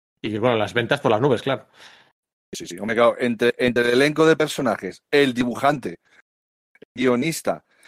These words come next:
Speaker 2: y lo que dices tú es que, es que estos tebeos han pasado la historia. O sea, son, todo el mundo recuerda en Los Cuatro Fantásticos de Simpson,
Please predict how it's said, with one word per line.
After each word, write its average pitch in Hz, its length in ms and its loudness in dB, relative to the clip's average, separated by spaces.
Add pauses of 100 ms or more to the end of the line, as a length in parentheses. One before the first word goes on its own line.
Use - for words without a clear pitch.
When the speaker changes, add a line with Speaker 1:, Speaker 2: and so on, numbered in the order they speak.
(220)
Speaker 2:
y 123 60 -2
lo 123 100 2
que 120 80 -2
dices 185 220 0
tú 196 100 0
es 185 60 -4
que, 131 180 -4
es - 80 -8
que 190 80 -2
estos 220 220 -4
tebeos 160 320 -2
han 196 80 -10
pasado 151 240 -4
la 185 60 2
historia. 165 360 -2
O 95 60 -6
sea, - 80 -10
son, 110 180 -8 (200)
todo 147 100 0
el 160 40 -2
mundo 185 140 4
recuerda 151 360 4 (840)
en 131 120 0
Los 135 80 2
Cuatro 139 180 0
Fantásticos 131 520 -2
de 120 280 0
Simpson, 175 520 -2